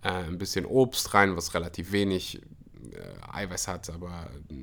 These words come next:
immer nur, immerhin so, ich glaub, so eine Banane hat zwei Gramm. Und dann hast du noch Sojamilch und das addiert sich alles und dann merkst du erstmal, wie schnell du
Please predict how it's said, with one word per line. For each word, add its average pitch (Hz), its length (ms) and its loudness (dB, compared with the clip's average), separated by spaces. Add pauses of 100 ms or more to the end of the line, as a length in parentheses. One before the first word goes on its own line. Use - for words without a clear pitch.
(160)
immer 113 200 2
nur, 98 200 0
immerhin 95 460 0
so, 85 340 -8
ich 76 140 -6
glaub, 127 160 0
so 113 80 0
eine 95 80 2
Banane 82 380 0
hat 80 100 -6
zwei 82 240 -4
Gramm. 90 280 -8 (600)
Und 117 160 4
dann 110 160 10
hast 113 160 6
du 127 40 8
noch 113 120 8
Sojamilch 143 680 8
und 135 80 6
das 131 280 4 (340)
addiert 160 480 6
sich - 280 2
alles 147 340 6
und 120 320 4
dann 135 480 10
merkst 123 460 4
du - 40 4
erstmal, 110 320 0
wie 127 160 2
schnell 113 400 6
du 104 400 0